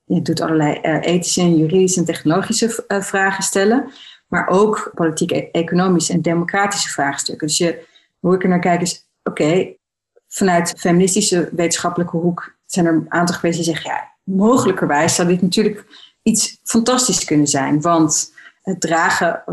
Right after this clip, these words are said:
en baren van kinderen is biologisch toegewezen aan vrouwen. En vrouwen doen dat met een gevaar voor eigen leven en, en eigen lichaam.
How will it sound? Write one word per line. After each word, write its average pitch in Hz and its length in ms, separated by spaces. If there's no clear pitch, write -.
en 170 200
baren 170 280
van 175 140
kinderen 170 300
is 156 200
biologisch 165 500
toegewezen 156 560
aan 147 120
vrouwen. 170 520
En - 100
vrouwen - 540
doen 175 160
dat 156 320
met 160 320
een 175 100
gevaar 165 340
voor - 120
eigen 156 280
leven 165 300
en, 143 200
en 147 160
eigen 151 320
lichaam. 185 480